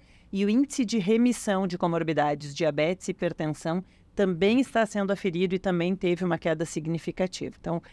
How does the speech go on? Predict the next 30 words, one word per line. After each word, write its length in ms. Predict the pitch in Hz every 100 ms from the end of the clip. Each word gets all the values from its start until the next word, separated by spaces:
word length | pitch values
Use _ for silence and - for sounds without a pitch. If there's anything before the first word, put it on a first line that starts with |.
| - -
a 80 | 175
gente 240 | 190 202
tem 100 | 208
tido 260 | 180 208 208
muitos 760 | 190 196 214 262 320 - 240
ganhos 400 | 180 180 175 175
ao 80 | 170
longo 240 | 156 156 160
da 100 | 156
jornada 560 | 160 147 147 165 185
pra 240 | - 202 202
todo 500 | - 240 226 262 262
mundo 320 | 214 208 214
que 220 | - 208
tá 320 | - 185 175
dentro 720 | 185 165 147 180 180 208 208 202
dessa 380 | 175 170 -
parceria, 720 | 185 175 170 196 175 131 127 - - - -
porque, 220 | 175 208
de 80 | 180
certa 260 | 208 202
forma, 340 | - 196 202 202
nós 200 | 185 185
nos 160 | 190
tornamos 680 | - 190 180 185 185 208 220
uma 180 | 208 196
referência, 920 | 170 214 262 - 262 202 165 156 143
aumentamos 520 | - 165 170 175 170 170
o 40 |
volume. 460 | 170 185 185 226